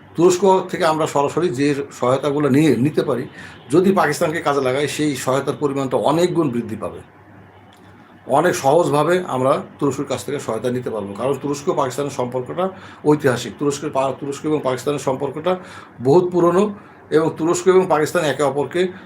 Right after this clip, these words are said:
পরীক্ষিতভাবে বহুত ক্ষেত্রে সামরিক দিক থেকে তারা একে অপরকে সহায়তা করে এসেছে। তারা একে অপরকে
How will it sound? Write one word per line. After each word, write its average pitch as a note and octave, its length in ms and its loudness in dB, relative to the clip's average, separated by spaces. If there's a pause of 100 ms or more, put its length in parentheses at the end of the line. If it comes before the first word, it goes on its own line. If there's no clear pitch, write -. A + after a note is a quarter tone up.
(160)
পরীক্ষিতভাবে G3 840 4 (400)
বহুত F3 480 6 (600)
ক্ষেত্রে D#3 420 2 (1500)
সামরিক D3+ 380 0
দিক C#3+ 160 0
থেকে F3 260 -4 (600)
তারা C#3 200 2
একে C#3 200 2
অপরকে B2+ 320 -2
সহায়তা B2 380 -2
করে D3 220 -2
এসেছে। - 440 -2
তারা C#3 260 0
একে D3+ 320 -2
অপরকে D3 500 -2